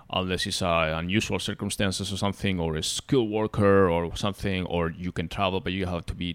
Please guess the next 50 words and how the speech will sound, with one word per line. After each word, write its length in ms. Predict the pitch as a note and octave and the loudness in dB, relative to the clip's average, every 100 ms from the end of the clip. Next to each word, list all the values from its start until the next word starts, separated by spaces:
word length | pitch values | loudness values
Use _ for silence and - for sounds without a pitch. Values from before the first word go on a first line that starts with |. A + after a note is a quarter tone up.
| - | 0
two 180 | C#3 | 0
weeks 320 | A#2 A2 - - | 2 -2 -4 -4
in 120 | A2+ | -4
quarantine 640 | A2+ G#2+ G#2 - G#2+ G2+ | -2 -2 -2 -2 0 2
in 80 | F#2+ | 2
a 80 | F2+ | 2
hotel 500 | - - G#2+ G2 F#2 | 0 2 4 4 4
or 80 | F2+ | 2
in 100 | F2 | 0
a 160 | E2+ - | -2 -4
location, 680 | G#2 G#2+ - F#2+ - G2+ F#2+ - - - - - - | -2 -2 0 -2 0 -4 -4 -10 -20 -20 -20 -20 -8
um, 680 | - F#2 F2+ E2+ E2+ E2+ D2 | -2 0 2 0 -2 -4 -4
that 100 | F#2 | 0
you 100 | F2+ | 0
determine 460 | F#2+ F#2+ G#2 F#2+ F2+ | 0 -2 0 0 0
or 60 | E2 | -2
something." 280 | G2 - | -2 -2
So 220 | F#2 - - - - - | 0 0 0 -8 -18 2
anyways, 460 | C#3+ B2 G2+ G2 - | 6 8 8 6 2
uh, 320 | A2 G2+ G2 F#2+ A2 F#2 | 4 4 4 0 -4 2
Google 460 | A#2+ D#3 D3+ F2+ F2 | 10 10 10 6 2
has, 420 | F#2 F#2 - - | 0 -2 -2 -4
uh, 280 | F#2 F2 E2 | -2 -2 0
when 140 | F#2 | 0
you 60 | G2 | 2
go 120 | B2 | 2
to 160 | A#2 A2 | 2 4
Google 220 | A2+ G#2+ | 4 2
Travel 420 | - G2 G2+ A#2+ | 2 0 2 0
and 120 | G2 | -2
you 180 | F2+ F2+ - - | -2 -2 -6 -12
just 240 | A2 F3 - | -4 -2 0
say 200 | F#2+ F2+ | 2 0
where 240 | D#2+ F2 | 0 -2
you 120 | E2+ F#2 | -2 -4
want 100 | F2+ | -4
to 60 | |
travel, 320 | - F#2 F#2 G2+ | -4 -2 0 -2
you 140 | F2+ | -4
have 100 | F2+ | -2
a 60 | E2+ | -2
lot 160 | F2 | 0
of 100 | F#2+ | -2
information 600 | G#2+ F#2+ F2+ F2 E2 F#2+ | -4 -4 -4 -2 -2 -6
for 240 | F2 F2+ D#2+ | -6 -4 -4
each 280 | G2 - - | -4 -4 -2
consulate, 500 | F2+ F2 - G2+ G2 | -2 -2 -4 -6 -4
for 140 | - | -6
each 160 | F2 - | -4 -4
embassy, 560 | - E2+ F2 - F#2+ | -4 -4 -4 -4 -4